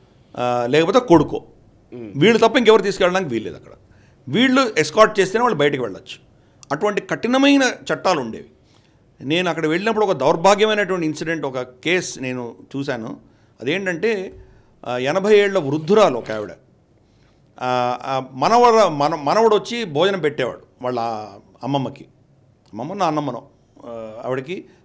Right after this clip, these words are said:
Speaker 1: భోజనం పెట్టేవాడు. ఒకరోజు ఎక్కడో పనిలో ఉండి అతని ఫ్రెండ్కి చెప్పాడంట. అతను చిన్నపిల్లవాడే.
Speaker 2: పెట్టమని చెప్పి.
Speaker 1: పద్-, పద్దెనిమిది, ఇరవై ఏళ్ల పి-, కుర్రాడు.
Speaker 2: కేసు పెట్టారా?
Speaker 1: ఆ, అతను వెళ్ళి, ఆ, ఆవిడకి, ముసలి ఆవిడకి భోజనం పెట్టు, నేను రాలేనని చెప్తే అతను ఇచ్చినందుకు,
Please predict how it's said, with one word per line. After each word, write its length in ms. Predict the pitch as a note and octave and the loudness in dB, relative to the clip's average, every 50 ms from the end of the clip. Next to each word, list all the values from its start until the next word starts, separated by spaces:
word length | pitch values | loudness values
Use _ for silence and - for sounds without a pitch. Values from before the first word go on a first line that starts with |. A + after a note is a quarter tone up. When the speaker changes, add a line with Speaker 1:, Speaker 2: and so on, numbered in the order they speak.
| - - | -6 -2
Speaker 1:
భోజనం 240 | E3 G#3 A3+ G#3+ F3+ | 0 0 0 0 -2
పెట్టేవాడు. 460 | D#3+ C#3 - G#2+ G2+ E2 - - _ _ _ _ _ - | -4 -6 -6 -8 -10 -12 -16 -20 _ _ _ _ _ -4
ఒకరోజు 380 | E3+ F#3+ F#3 G#3+ A#3+ B3+ B3+ B3 | -2 0 2 4 4 6 6 6
ఎక్కడో 420 | A3+ G#3+ G3 - G#3 A3 G#3+ G3+ | 4 2 2 2 0 2 2 0
పనిలో 380 | F#3 - E3 E3+ F#3 G3 G#3 F#3+ | 0 -2 -4 -4 0 0 0 0
ఉండి 460 | F3 D#3 D#3+ E3+ G3 A#3 A#3+ G3+ F#3 | 0 -2 -4 -4 -4 -4 -2 -4 -4
అతని 200 | E3+ D#3+ E3+ D#3 | -4 -4 -6 -6
ఫ్రెండ్కి 360 | - - F#3+ G#3+ A3 A#3 G#3 | -4 -4 -4 -2 -2 -4 -2
చెప్పాడంట. 360 | E3 D#3+ - - F#2+ E2 D2 - - - | -4 -6 -6 -6 -12 -12 -14 -20 -20 -20
అతను 200 | F2+ - B2 F#3+ | -16 -14 -14 -12
చిన్నపిల్లవాడే. 600 | F#3+ - G#3 G#3+ A3 G#3+ A3 A3 G#3 F#3 C#3+ A#2 | -8 -6 -6 -4 -2 -2 2 2 2 2 2 0
Speaker 2:
పెట్టమని 400 | F3 D#3+ - D3 B2+ A#2+ A2+ G#2+ | -4 -8 -8 -10 -12 -12 -14 -14
చెప్పి. 200 | G#2 - - F#2 F#2+ - - - - | -18 -20 -20 -20 -20 -20 -12 -4 -4
Speaker 1:
పద్-, 220 | E3 D#3+ D#3+ D3 | -4 -4 -4 -6
పద్దెనిమిది, 480 | C#3+ E3 D#3+ E3+ F3 F3 E3+ E3 D#3 D3+ | -6 -4 -2 -2 -4 -2 -2 -2 0 0
ఇరవై 240 | D3 D3+ D3+ D3 D3 | 0 2 2 2 2
ఏళ్ల 180 | D#3+ D#3+ D#3 | 0 0 -2
పి-, 200 | C#3 - C3 C3 | -4 -4 -8 -10
కుర్రాడు. 400 | B2+ - C3 B2+ C3 A#2 A2 G#2+ - - - | -8 -8 -6 -6 -4 -6 -6 -8 -12 -14 -14
Speaker 2:
కేసు 160 | D#3+ D3 D3+ | -14 -14 -12
పెట్టారా? 300 | D3 C3+ C3+ C3+ D3 F3+ - _ _ _ _ - | -14 -14 -14 -14 -16 -16 -20 _ _ _ _ -14
Speaker 1:
ఆ, 360 | C3+ F3+ A#3+ B3+ G3 - D#3 - - | -6 -2 -2 -2 -2 -2 -6 -8 -8
అతను 240 | - D3+ G#3+ G#3+ G#3+ | -4 -2 -2 0 4
వెళ్ళి, 400 | G#3+ A3 A3 A#3 A3+ A3 G#3+ F#3+ | 4 4 4 4 2 2 2 2
ఆ, 100 | E3+ E3+ | 2 0
ఆవిడకి, 560 | F3 E3 D#3+ D#3 D#3 E3 E3+ E3+ D#3+ E3 D#3+ | 2 2 2 2 2 0 0 -2 -4 -4 -6
ముసలి 280 | D#3 D3 D#3 C#3 F3 E3 | -6 -6 -6 -6 -4 -2
ఆవిడకి 280 | E3 E3 E3 D#3 D#3+ D#3 | -2 -2 -2 -4 -6 -8
భోజనం 340 | C#3+ C3 C#3+ E3 E3+ E3 | -6 -4 -4 -2 -2 -2
పెట్టు, 180 | D3 D3+ D3 - | -4 -4 -6 -4
నేను 180 | F3 E3 C#3+ C3+ | -6 -6 -6 -4
రాలేనని 420 | B2 C3+ D3 D#3 D#3 D3+ D3 C3+ | -2 -2 0 0 -2 -2 -4 -6
చెప్తే 180 | C#3 C3+ - E3+ | -6 -6 -6 -6
అతను 160 | D#3+ D#3 D3 | -6 -4 -6
ఇచ్చినందుకు, 680 | C#3 C#3 - F#3+ F#3+ D#3+ C3+ - B2 D#3+ G#3 F#4+ - | -8 -8 -8 -8 -6 -6 -8 -8 -6 -6 -6 -6 -6